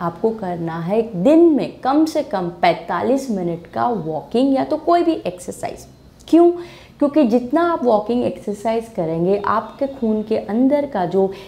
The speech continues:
insulin resistance है वो कम होगा और जैसे ही वो कम होगा आपका पीसीओएस कम हो जाएगा और आपके शरीर के मर्दाना hormone कम होते जाएंगे। और ये, अ, हर्सिटिज्म को कम करने का बहुत ही important,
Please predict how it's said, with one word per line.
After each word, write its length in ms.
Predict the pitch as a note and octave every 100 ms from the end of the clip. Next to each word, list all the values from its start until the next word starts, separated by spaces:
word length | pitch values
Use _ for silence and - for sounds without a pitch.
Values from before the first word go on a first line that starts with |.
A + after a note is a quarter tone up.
| - -
insulin 600 | B3+ C4 D4+ D4 C#4+ F3+
resistance 680 | E3 E3 A#3+ - D#4+ D#4 G#3
है 400 | F#3 F#3+ - - -
वो 160 | A#3 -
कम 280 | - D4 C4+
होगा 540 | G3+ E3 E3 E3 E3 - - F#3
और 180 | F3
जैसे 300 | F3+ G#3 G3+
ही 100 | F4
वो 120 | D#4 C4+
कम 240 | A3+ A3
होगा 540 | G3+ F#3+ F3+ F#3 G3+ - -
आपका 240 | F3 F#3+
पीसीओएस 840 | F#3 B3+ D4 C#4+ D#4+ G#3 G3+ F#3+
कम 180 | - F#3
हो 180 | F3+ F3+
जाएगा 580 | E3+ E3+ E3 F3 F#3 F#3 - - F#3
और 200 | F#3 -
आपके 380 | - - F#3
शरीर 360 | F3+ G#3+ A#3+ A#3+
के 120 | A3+
मर्दाना 560 | F3 E3+ F3 G3 A3+ A#3
hormone 580 | F3+ E3 D#3+ E3 F#3 G#3+ - -
कम 120 | F3+
होते 400 | F3+ E3+ D#3+ F3
जाएंगे। 440 | F3 D#3 D#3 E3+ F3+ - - -
और 120 | F#3
ये, 480 | F3 F3 A3+ C4+ C4+ - - -
अ, 240 | E3 D#3 D#3 - F3+ E3
हर्सिटिज्म 640 | F#3 C4+ C4 B3+ C4 B3
को 100 | A3+
कम 280 | A3+ F#3+ F3+
करने 300 | F3+ F3 E3+
का 120 | F3
बहुत 580 | D#3+ E3 F3 F#3+ B3 B3
ही 80 | C#4
important, 920 | - F3+ E3+ E3+ D#3+ - C#4+ F4 F4